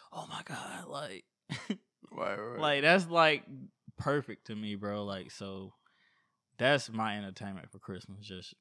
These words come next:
Speaker 1: making sure I please my nieces and nephews. I really don't give a damn about older people. Like,
Speaker 2: <laughs>
Speaker 1: it is what it is with y'all niggas, bro.
Speaker 2: Yeah,
Speaker 1: But,
Speaker 2: I felt
Speaker 1: you
Speaker 2: the
Speaker 1: know,
Speaker 2: same way this year.
Speaker 1: nieces and nephews, I, I made sure I hit those, hit those first, and make sure I,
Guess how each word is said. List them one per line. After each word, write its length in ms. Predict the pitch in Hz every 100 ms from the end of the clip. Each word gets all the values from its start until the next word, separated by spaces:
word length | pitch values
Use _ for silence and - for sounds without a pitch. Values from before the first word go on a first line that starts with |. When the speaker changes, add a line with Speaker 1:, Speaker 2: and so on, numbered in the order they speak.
| -
Speaker 1:
making 240 | 104 104
sure 240 | 98 - 101
I 80 | 92
please 720 | - 107 101 95 95 95 - -
my 160 | 95
nieces 400 | 92 98 101 95
and 120 | 90 90
nephews. 500 | 92 - 92 92 90
I 80 |
really 220 | 135 185 123
don't 140 | 101
give 100 | 98
a 40 |
damn 220 | 95 98 98
about 220 | 92 71
older 200 | 95 95
people. 340 | 110 101 101
Like, 220 | 92 85 107 - _ -
Speaker 2:
<laughs> 360 | - _ - -
Speaker 1:
it 80 | 110
is 160 | 135
what 180 | 123 123
it 80 | 113
is 260 | 110 107 101
with 140 | -
y'all 140 | 92 90
niggas, 280 | 92 95 98
bro. 120 | 95 95
Speaker 2:
Yeah, 180 | 95 90
Speaker 1:
But, 80 | -
Speaker 2:
I 40 | 156
felt 180 | - 101
Speaker 1:
you 60 |
Speaker 2:
the 60 | 90
Speaker 1:
know, 20 | 90
Speaker 2:
same 100 | 101
way 100 | 98
this 160 | - -
year. 160 | - 131 -
Speaker 1:
nieces 300 | 120 151 139
and 100 | 131
nephews, 640 | 139 139 143 135 135 131 107
I, 260 | 110 110 101
I 80 | 110
made 260 | 110 107
sure 300 | 98 - 110
I 140 | 101 98
hit 280 | 107 104 95
those, 680 | 101 101 98 98 98 - _ _ _ _ _ _ _ _ _ _
hit 220 | 123 -
those 360 | 101 98 95 -
first, 340 | 101 95 -
and 100 | 101
make 180 | 95 92
sure 260 | - 98 92
I, 160 | 92